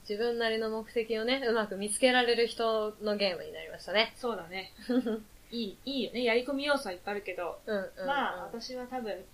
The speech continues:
Speaker 2: またコレクター気質全開で、
Speaker 1: <laughs>
Speaker 2: 集めることに、
Speaker 1: 図鑑ね。
Speaker 2: うん。集めることに集中しそう。
Speaker 1: うん。図鑑集めるのはマジで楽しみだな。早くやりたい。
Speaker 2: 何匹かな？やっぱり全部出んのか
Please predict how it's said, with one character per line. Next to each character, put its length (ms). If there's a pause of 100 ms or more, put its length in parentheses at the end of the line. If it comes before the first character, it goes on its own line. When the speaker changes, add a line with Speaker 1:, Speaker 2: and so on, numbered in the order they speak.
Speaker 2:
ま 120
た 260 (100)
コ 140
レ 80
ク 140
タ 440 (160)
ー 20
気 120
質 420
全 200
開 260
で、 100
Speaker 1:
<laughs> 640 (160)
Speaker 2:
集 60
め 100
る 80
こ 120
と 180
に、 340
Speaker 1:
図 80
鑑 340
ね。 240
Speaker 2:
う 460
ん。 80
集 80
め 100
る 120
こ 80
と 400 (100)
に 320
集 160
中 180
し 120
そ 260 (180)
う。 40
Speaker 1:
う 40
ん。 200
図 140
鑑 300
集 60
め 180
る 80
の 100
は 100
マ 180
ジ 140
で 80
楽 340
し 160
み 140
だ 0
な。 520
早 180 (120)
く 60
や 160
り 40 (120)
た 220
い。 60 (200)
Speaker 2:
何 220
匹 200
か 140
な？ 240
や 100
っ 100
ぱ 100
り 100
全 200
部 80
出 120
ん 80
の 60
か 80